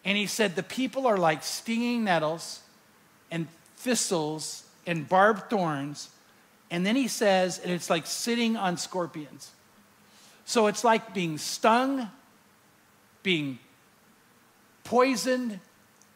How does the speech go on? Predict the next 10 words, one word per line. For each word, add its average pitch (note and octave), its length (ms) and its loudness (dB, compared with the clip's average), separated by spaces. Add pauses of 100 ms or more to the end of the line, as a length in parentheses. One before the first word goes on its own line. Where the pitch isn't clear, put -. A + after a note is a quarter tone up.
and F3+ 220 0
then F3+ 160 2
having E3+ 400 0
something D#3 440 -4
fiery F3 680 2
stinging E3+ 580 -6
you D#3 180 -4
again D3 280 -4
and C#3+ 140 -4
again. C#3+ 320 -12